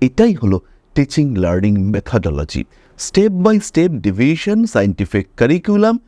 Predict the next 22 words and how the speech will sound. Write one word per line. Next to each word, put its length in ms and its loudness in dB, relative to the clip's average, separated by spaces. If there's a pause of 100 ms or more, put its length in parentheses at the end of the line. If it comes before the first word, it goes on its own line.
(240)
এবং 180 2 (220)
প্রপার 380 0 (160)
কোচিং, 380 0 (540)
এটাই 340 2
কিন্তু 380 -2
আপনার 340 -4
শিক্ষাকে 560 -6
সম্পূর্ণ 560 -2
করতে 320 -4
পারে। 300 -2 (320)
আর 160 -2 (220)
এই 200 2 (120)
কোর্সের 420 -4
সাকসেসের 600 -4 (160)
এটাই 340 2
কিন্তু 380 -2
মূল 280 0 (160)
ভিত্তি 340 -4
প্রস্তর। 500 -2 (440)
এর 180 4
মাধ্যমেই 540 -2
কিন্তু 320 0